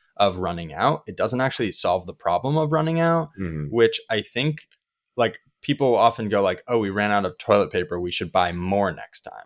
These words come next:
Speaker 1: It's like, well, you're gonna run <laughs> out again if you
Speaker 2: Right.
Speaker 1: don't address the, how does this get restocked in a <laughs> systemized
Speaker 2: Yeah.
Speaker 1: way?
Speaker 2: <laughs>
Speaker 1: And so it's not actually a solution, even if people think it is,
Speaker 2: Right.
Speaker 1: to just have more of the thing. It's like, okay, so we'll,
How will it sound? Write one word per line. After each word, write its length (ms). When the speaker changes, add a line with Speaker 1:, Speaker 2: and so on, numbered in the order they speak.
Speaker 1:
It's 120
like, 200
well, 160
you're 80
gonna 300
run 220
<laughs> 120
out 200
again 460
if 120
you 80
Speaker 2:
Right. 180
Speaker 1:
don't 200
address 400
the, 260
how 220
does 180
this 180
get 180
restocked 800
in 160
a 40
<laughs> 140
systemized 640
Speaker 2:
Yeah. 100
Speaker 1:
way? 400
Speaker 2:
<laughs> 460
Speaker 1:
And 220
so 280
it's 220
not 220
actually 300
a 40
solution, 680
even 240
if 160
people 240
think 240
it 100
is, 380
Speaker 2:
Right. 160
Speaker 1:
to 60
just 200
have 180
more 300
of 160
the 80
thing. 340
It's 140
like, 240
okay, 380
so 240
we'll, 220